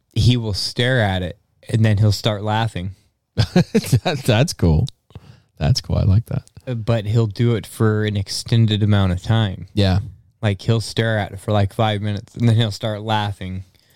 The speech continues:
Speaker 1: And then just at another random time,
Speaker 2: Yeah.
Speaker 1: stare back up at the corner, start laughing.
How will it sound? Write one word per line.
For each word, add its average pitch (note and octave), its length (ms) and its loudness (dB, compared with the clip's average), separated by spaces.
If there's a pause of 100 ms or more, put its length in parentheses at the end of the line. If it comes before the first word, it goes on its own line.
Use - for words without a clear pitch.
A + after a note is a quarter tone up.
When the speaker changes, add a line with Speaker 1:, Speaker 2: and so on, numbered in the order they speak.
(440)
Speaker 1:
And A#2+ 200 2
then G#2 400 0
just - 300 -4
at G#2 100 -2
another G2+ 380 -4
random G#2 360 -2
time, B2 340 0 (420)
Speaker 2:
Yeah. G#2+ 200 0
Speaker 1:
stare G#2 120 2
back G2+ 300 -6
up G#2+ 120 -6
at G#2 120 -10
the A2 60 -8
corner, C3+ 460 -4 (240)
start G2+ 380 -4
laughing. B2+ 500 -2